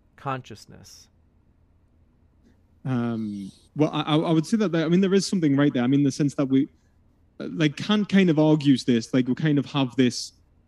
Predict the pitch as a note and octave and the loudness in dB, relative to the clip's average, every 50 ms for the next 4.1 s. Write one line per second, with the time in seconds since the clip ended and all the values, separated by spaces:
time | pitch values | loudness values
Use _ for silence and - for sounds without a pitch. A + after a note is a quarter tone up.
0 | _ _ - C3 B2+ B2 B2 A#2+ A#2+ A#2 A2+ A2+ A2 A2 A2 G#2+ G#2 G#2 G2+ - | _ _ -2 0 0 2 2 2 2 0 0 0 -2 -2 -4 -4 -6 -8 -8 -12
1 | - - - D#3+ C#3 C#3+ C#3 C3+ C3 - D3 C#3+ C3+ - - - D3+ C#3 - E3 | -14 -14 -10 -8 -4 0 2 2 2 2 -2 -2 -2 -4 -6 -8 -10 -8 -6 -6
2 | D3+ C3 - C#3+ D#3 D3 - D3 - D3+ C3+ - - - C3+ B2+ - C3+ B2+ C3 | -6 -6 -4 -4 -4 -4 -6 -6 -8 -8 -8 -6 -6 -8 -6 -4 -4 -4 -4 -4
3 | - C#3 C3 B2+ - C3+ C3 C#3+ C3+ B2+ B2+ A#2+ - F3 F3 D#3+ D3 C#3 C3+ - | -4 -6 -6 -4 -4 -2 0 0 0 -2 -2 -2 -2 -2 -2 -2 -2 -2 -4 -4
4 | C#3 B2+ | -4 -4